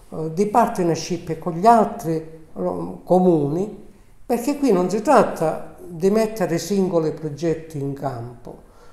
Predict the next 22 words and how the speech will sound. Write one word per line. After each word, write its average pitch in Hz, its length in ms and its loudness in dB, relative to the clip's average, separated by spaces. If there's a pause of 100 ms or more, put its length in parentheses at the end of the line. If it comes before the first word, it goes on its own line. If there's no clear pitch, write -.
(120)
ma 220 180 2
si 226 180 -2
tratta 196 640 2
di 202 600 -2 (180)
tentare, 147 760 0 (680)
credo 165 240 2
che 208 160 0
questa 196 260 0
sia 147 220 -2
l'ultima 151 440 -4
occasione, 143 640 -4 (540)
tentare 208 480 4
di 202 420 -2 (120)
pensare 240 560 4
a - 20 8
un 233 260 6
possibile 202 680 0
sviluppo 220 720 -2
di 240 140 -6
questo 180 340 -4
nostro 143 360 -4
territorio. 120 600 -10